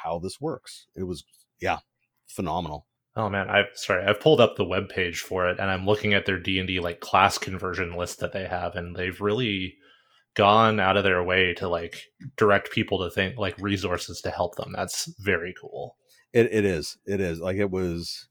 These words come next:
Speaker 1: I, I, I, I was really surprised, 'cause not a lot of games will go to, go to that length. Um, and they've actually just come back online, too.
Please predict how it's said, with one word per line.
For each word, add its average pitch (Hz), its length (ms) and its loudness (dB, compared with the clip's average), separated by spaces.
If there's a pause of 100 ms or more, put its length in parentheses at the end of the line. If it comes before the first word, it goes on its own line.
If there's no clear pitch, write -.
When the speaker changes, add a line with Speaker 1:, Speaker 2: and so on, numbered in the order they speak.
(240)
Speaker 1:
I, 113 140 8
I, 95 200 2 (200)
I, 92 120 -6
I 120 80 8
was 120 200 4
really 104 120 4
surprised, 87 380 0
'cause 85 260 -10
not 104 320 0
a 98 40 2
lot 95 160 4
of 87 80 -4
games 85 280 -4
will 82 80 -10
go 85 160 -4
to, 87 120 -10
go 110 160 0
to 95 60 0
that 85 160 -2
length. 78 380 -8 (340)
Um, 76 680 -8 (280)
and 98 300 -4
they've 101 120 0
actually 123 280 2
just 107 260 -4
come 113 240 -2
back 87 240 0
online, 87 440 -4
too. 85 340 -4